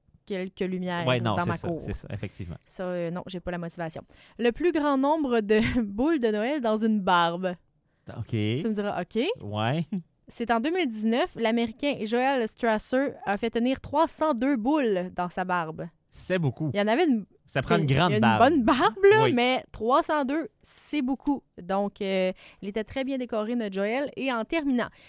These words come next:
Speaker 1: si votre chum trouve que vous dépensez trop pour les décos de Noël, quand on se compare, on se console, le sapin le plus cher au monde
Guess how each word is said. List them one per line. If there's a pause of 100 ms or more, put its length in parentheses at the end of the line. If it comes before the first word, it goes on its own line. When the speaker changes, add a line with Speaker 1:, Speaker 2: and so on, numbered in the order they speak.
(100)
Speaker 1:
si
votre
chum
trouve
que
vous
dépensez
trop
pour
les
décos
de
Noël,
quand
on
se
compare,
on
se
console, (560)
le
sapin
le
plus
cher
au
monde